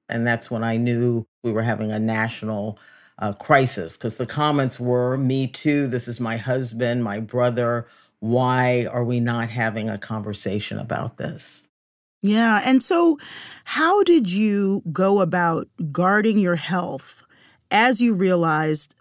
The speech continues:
Speaker 2: that work and money were becoming tight? Because the stress of life events and the reality of age discrimination can affect our health. What did you do?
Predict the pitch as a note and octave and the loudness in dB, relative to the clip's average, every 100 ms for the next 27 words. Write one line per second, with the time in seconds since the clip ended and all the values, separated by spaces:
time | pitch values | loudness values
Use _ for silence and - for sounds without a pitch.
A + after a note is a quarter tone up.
0 | - - - F3 F#3+ G#3 G3 F3 F3 E3+ | -4 -2 0 0 2 2 2 2 2 2
1 | D#3+ D#3+ D#3 F3+ E3+ D#3+ F3 - - G3 | 0 -2 -2 -2 0 0 -2 -4 -4 -2
2 | G#3+ G#3+ G3+ - - - - - A3+ A#3+ | 0 2 2 -2 -8 -20 -6 0 2 4
3 | A#3+ - G3+ F3+ G3+ C4 G#3 F3 E3+ F3 | 4 4 2 4 4 4 2 2 0 0
4 | F#3 F#3 F3 G3 F3+ G3 A3 G3 F3+ F3 | 2 2 2 2 4 6 4 4 2 2
5 | F3+ A3+ - G3+ - F3+ F3+ F3 F3 G#3 | 2 2 0 -2 0 2 2 2 0 2
6 | A3 G#3+ - - A3 B3+ C4+ - - - | 4 2 0 -2 2 2 0 -4 -6 -6
7 | E3 - - - _ _ G#3 B3+ F3+ C4+ | -6 -6 -10 -16 _ _ 4 4 6 2
8 | F3 - | 2 -4